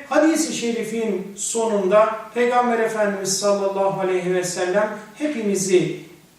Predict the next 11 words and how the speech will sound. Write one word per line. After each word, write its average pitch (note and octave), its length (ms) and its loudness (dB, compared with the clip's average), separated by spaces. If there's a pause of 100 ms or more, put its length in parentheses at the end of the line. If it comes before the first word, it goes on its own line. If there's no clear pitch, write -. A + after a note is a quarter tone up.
(120)
can B3+ 380 2
evinden G3+ 720 2
vuran G#3+ 260 2
şu A3+ 220 -6
cümleyi E3 360 -2
sun-, D#3 400 -6
söylemiştir. D3+ 1000 -8 (600)
"Vel A#3 320 0
cahilu A#3 920 2 (600)
es-sahiyyu C4+ 960 -2 (920)
ahabbu G#3 920 0